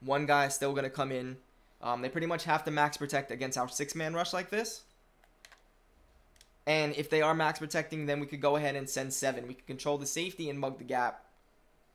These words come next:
And I'm not even mugging the gap. So, like, you see what I'm doing here. This is my favorite type of way to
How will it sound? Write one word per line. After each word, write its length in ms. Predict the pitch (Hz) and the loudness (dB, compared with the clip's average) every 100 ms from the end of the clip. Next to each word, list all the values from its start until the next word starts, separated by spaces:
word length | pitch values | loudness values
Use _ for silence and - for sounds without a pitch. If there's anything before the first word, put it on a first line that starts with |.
| _ _ _ - | _ _ _ 2
And 100 | 165 | 4
I'm 80 | 202 | 6
not 140 | 247 | 4
even 180 | 254 233 | 0 0
mugging 260 | 214 196 | -2 -2
the 60 | 180 | -4
gap. 400 | 151 147 127 - | 0 0 0 -6
So, 140 | - | -6
like, 160 | 135 139 | -4 -4
you 60 | 143 | -6
see 180 | 202 | -4
what 80 | 190 | -2
I'm 120 | 170 | -2
doing 240 | 160 165 139 | -2 -4 -4
here. 200 | 127 117 | -4 -4
This 100 | 147 | -4
is 80 | 170 | -2
my 140 | 165 | -2
favorite 440 | 160 160 147 143 - - - | -2 0 2 2 0 -16 0
type 240 | 151 143 | 0 0
of 160 | 143 127 | -2 0
way 240 | 135 135 | 0 0
to 400 | 131 135 131 | -2 -4 -4